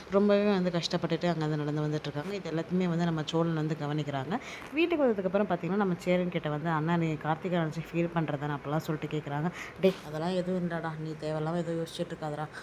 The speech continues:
அப்படிலாம் சொல்லிட்டு சொல்லிட்டு இருக்காங்க. சரி, இருந்தாலும் வந்து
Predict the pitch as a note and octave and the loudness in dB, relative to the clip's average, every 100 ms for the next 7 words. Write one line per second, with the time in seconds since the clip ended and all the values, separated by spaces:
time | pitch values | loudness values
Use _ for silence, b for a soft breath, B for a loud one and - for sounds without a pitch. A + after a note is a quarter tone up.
0 | B - F#3+ F#3 G#3 G#3 F3 F#3 F3+ F3 | B -6 -4 0 -2 0 -2 -2 -2 0
1 | F3 E3 E3 D#3+ F3+ G#3+ G#3 F3+ F3+ G3 | 0 0 -2 -2 -2 -2 -2 0 0 0
2 | G#3 G#3 G#3+ F#3 F3 | 0 0 0 0 0